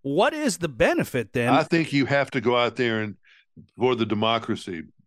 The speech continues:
Speaker 2: try to
Speaker 1: Find
Speaker 2: try
Speaker 1: the
Speaker 2: to
Speaker 1: truth.
Speaker 2: figure it out.
Speaker 1: Yeah.
Speaker 2: You know, try to peel back the onion, pull back the wrapper on the candy bar,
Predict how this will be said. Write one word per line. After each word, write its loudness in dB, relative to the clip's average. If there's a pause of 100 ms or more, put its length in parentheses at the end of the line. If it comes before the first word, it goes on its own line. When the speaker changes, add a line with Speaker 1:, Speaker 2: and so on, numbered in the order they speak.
(260)
Speaker 2:
try 0
to -2 (320)
Speaker 1:
Find -2
Speaker 2:
try 2
Speaker 1:
the 4
Speaker 2:
to 0
Speaker 1:
truth. -4
Speaker 2:
figure 0
it 0
out. -2 (220)
Speaker 1:
Yeah. -14
Speaker 2:
You -4
know, 2
try 0
to -2 (1400)
peel 2
back 0 (560)
the 0
onion, -2 (960)
pull 2
back 0
the -2
wrapper 0
on -2
the -6
candy -2
bar, 0